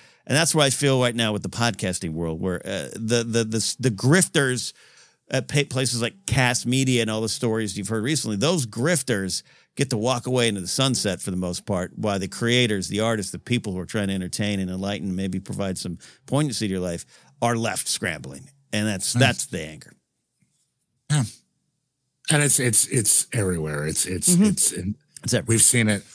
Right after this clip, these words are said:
Speaker 2: We've seen it on all of our favorite YouTube channels. We've seen it.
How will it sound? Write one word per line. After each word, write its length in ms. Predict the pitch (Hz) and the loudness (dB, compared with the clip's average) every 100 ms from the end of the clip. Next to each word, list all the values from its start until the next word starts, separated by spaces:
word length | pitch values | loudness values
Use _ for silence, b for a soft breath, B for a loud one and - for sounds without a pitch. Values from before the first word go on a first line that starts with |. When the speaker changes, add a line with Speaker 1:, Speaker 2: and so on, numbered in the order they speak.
| - | -2
Speaker 2:
We've 160 | 117 104 | 0 4
seen 260 | - 117 | 4 4
it 140 | 107 95 | 2 2
on 420 | 92 90 85 82 - | 0 0 0 0 -2
all 180 | 95 92 | -2 -2
of 140 | 85 | -2
our 100 | 82 | -2
favorite 440 | - 87 80 78 | 0 -2 -2 -4
YouTube 340 | 82 80 101 92 | -4 -2 -2 -2
channels. 580 | - 110 110 117 107 - | 2 2 4 2 0 -2
We've 200 | 80 76 | -2 0
seen 260 | - 85 | 0 -2
it. 240 | 78 76 | -6 -10